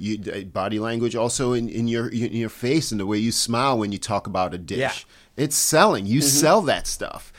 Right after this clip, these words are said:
Speaker 1: You don't just use your, your, you, you, you, I am encouraging you to use your words, but not words only.
Speaker 2: Yeah.
Speaker 1: And then they're gonna say, "Oh, you're right."
Speaker 2: Yeah, 'cause when, as a,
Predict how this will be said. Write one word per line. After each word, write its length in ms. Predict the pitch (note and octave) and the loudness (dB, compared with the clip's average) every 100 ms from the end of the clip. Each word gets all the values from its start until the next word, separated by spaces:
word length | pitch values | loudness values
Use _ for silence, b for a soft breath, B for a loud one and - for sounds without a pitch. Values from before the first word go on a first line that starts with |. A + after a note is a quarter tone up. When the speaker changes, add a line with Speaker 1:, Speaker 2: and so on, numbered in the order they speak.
| B | B
Speaker 1:
You 120 | - F3 | -6 -4
don't 160 | A3 | -2
just 220 | C3+ A#2 | -2 -2
use 280 | A2+ B2+ A#2 | 0 0 2
your, 300 | A#2 G2 G2 G#2+ | 0 -2 -4 -2
your, 420 | A#2 A2 G#2 - | 0 0 -2 -4
you, 200 | B2 B2 - | -4 -6 -2
you, 140 | A#2 | -2
you, 340 | G#2 F#2+ A2+ - | -2 -2 -2 -2
I 180 | A2 A2 | -2 0
am 220 | B2+ G#3 | 2 2
encouraging 480 | D#3 B2 A2+ G#2+ A2 | 0 2 2 2 -2
you 80 | G2+ | 0
to 60 | |
use 160 | G2+ F2+ | -2 -4
your 80 | F2+ | -2
words, 360 | A#2 C3+ G#2 | 0 0 -2
but 240 | - G2 - - - | -6 -8 -8 -14 -8
not 260 | A2 A2 | -6 -6
words 300 | G2+ G2 F2+ - | -6 -6 -6 -10
only. 500 | G2 A2 G#2 G1+ - - | -4 -4 -4 -8 -18 -10
Speaker 2:
Yeah. 220 | C#3 C#3+ - b b b b _ _ | -6 -6 -6 b b b b _ _
Speaker 1:
And 240 | B2 A#2+ A2 | -2 0 2
then 280 | C3+ C3+ | 2 2
they're 140 | A#2 A2 | 0 0
gonna 180 | A2 G#2 | -4 -6
say, 220 | - F#2+ | -8 -10
"Oh, 180 | G2 B2+ | -10 -8
you're 260 | A#2 G#2 G#2 | -6 -4 -4
right." 640 | F#2 A2 C3 G#2 - - - b b - | 0 2 2 2 -4 -8 -10 b b -2
Speaker 2:
Yeah, 100 | F3 | -2
'cause 120 | D3+ | -2
when, 180 | D3+ D#3+ | -4 -2
as 220 | D#3 E3+ | 0 2
a, 200 | E3 C#3 | 0 -2